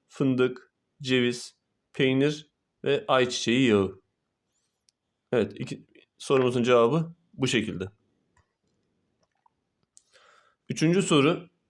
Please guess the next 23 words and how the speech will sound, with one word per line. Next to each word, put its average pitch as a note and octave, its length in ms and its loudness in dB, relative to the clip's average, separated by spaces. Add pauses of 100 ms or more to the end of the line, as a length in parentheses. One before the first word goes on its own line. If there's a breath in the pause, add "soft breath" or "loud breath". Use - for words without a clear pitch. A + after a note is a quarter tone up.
Öğretmen D#3 420 2
rehberliğinde C#3+ 580 2
beşer C3+ 300 2
kişilik C3+ 320 -6
heterojen C3 420 0
öğrenci B2+ 340 2
ekipleri A2+ 360 -2
oluşturunuz. C3+ 880 -2 (380)
Oluşturmuşsunuzdur C#3 960 -2
muhtemelen. G#2 580 -4 (920 soft breath)
Dördüncü D3+ 380 2
soru. D#3 320 0
Ekip D3+ 280 -2
olarak D#3 340 4
besinlerde C#3+ 540 0
tahmin D3+ 320 0
ettiğiniz C#3 380 0
organik B2+ 360 2
moleküllerin C3 580 0
niteliksel C3 540 -2
tayinini B2+ 320 0
yapabilmek B2+ 600 -2
için A#2+ 300 -6